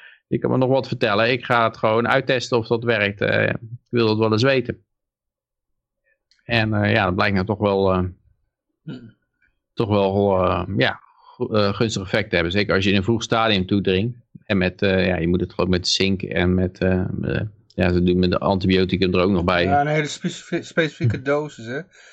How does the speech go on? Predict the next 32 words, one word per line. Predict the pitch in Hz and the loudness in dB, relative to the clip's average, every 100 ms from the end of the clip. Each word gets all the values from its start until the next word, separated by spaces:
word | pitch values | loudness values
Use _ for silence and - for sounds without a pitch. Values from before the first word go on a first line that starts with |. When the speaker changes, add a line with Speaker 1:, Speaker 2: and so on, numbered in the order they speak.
| - _ | -20 _
Speaker 2:
Ze | 147 | -4
hadden | 143 147 | -4 0
geloof | 156 156 | 0 0
ik | 147 | 2
een | 147 143 | 0 0
keer, | 160 156 156 | 0 2 2
eh, | 156 151 | 2 4
Speaker 1:
Ja. | 110 147 147 147 | 4 4 2 0
Speaker 2:
gedaan | - 151 143 151 147 147 | -4 -10 -4 -2 -2 -4
met | 147 - _ | -8 -12 _
te | - 143 | -10 -10
veel. | - 160 165 175 | -2 2 4 4
Speaker 1:
<laughs> | 170 | 2
Enorme | 196 151 131 | 4 2 2
dosis | 151 139 135 | 0 2 0
gedaan | - 110 95 95 | 2 2 4 4
Speaker 2:
Ja, | 95 | 2
Speaker 1:
ook, | 98 | 0
ja. | 98 113 | -6 -6
Speaker 2:
want | 151 143 | -12 -12
het | 139 | -4
werkt | 143 139 131 | -2 -2 -6
niet | 123 | -8
natuurlijk, | 123 - 123 120 | -8 -8 -8 -8
want | 131 | -10
het | - 143 | -12 -18
is | - - | -12 -8
meestal | 151 139 - 135 127 | -6 -8 -6 -8 -6
zo. | 127 123 131 _ _ _ - | -10 -14 -16 _ _ _ -10
Speaker 1:
Ja. | 101 - | -8 -8
Speaker 2:
Ja. | 147 135 131 120 _ _ _ _ - - - - - - - | -6 -6 -6 -8 _ _ _ _ -20 -20 -20 -20 -20 -20 -8
Speaker 1:
<laughs> | 127 - 113 | -6 -6 -10